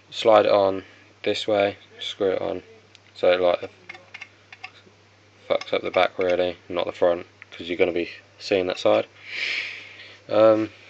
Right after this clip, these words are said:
yeah, then once it's gone on that way and it's the right size, then you just put it on that way and use it as a hub guard. It works really well. Um,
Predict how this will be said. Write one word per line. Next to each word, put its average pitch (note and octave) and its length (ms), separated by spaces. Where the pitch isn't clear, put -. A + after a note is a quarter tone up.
yeah, A#2 220
then G#2 160
once A2 180
it's - 180
gone G2+ 260
on G2 120
that G2+ 160
way G2 340
and F#2+ 140
it's F#2 120
the F#2+ 60
right F#2 180
size, F2+ 460
then A2+ 140
you A2+ 60
just - 160
put G#2+ 120
it A2+ 80
on A2 80
that A2+ 140
way G#2+ 160
and A2 100
use A2 160
it G#2+ 60
as G#2+ 180
a - 80
hub B2 200
guard. F#2+ 220
It F#2 80
works - 440
really G#2 300
well. G2 320
Um, F#2+ 380